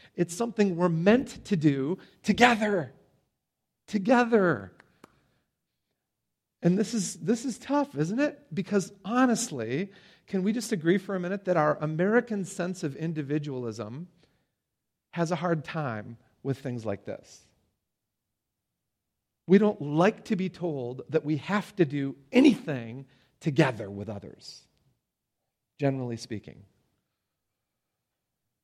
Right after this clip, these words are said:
But this is something God wants us to do together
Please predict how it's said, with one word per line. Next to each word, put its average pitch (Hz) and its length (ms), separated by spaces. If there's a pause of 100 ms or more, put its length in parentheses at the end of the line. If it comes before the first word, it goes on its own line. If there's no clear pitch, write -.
(2500)
But 151 160
this 196 180
is 190 80
something 143 640
God 131 460 (280)
wants 147 560
us - 360 (140)
to - 140
do 107 460 (840)
together 123 760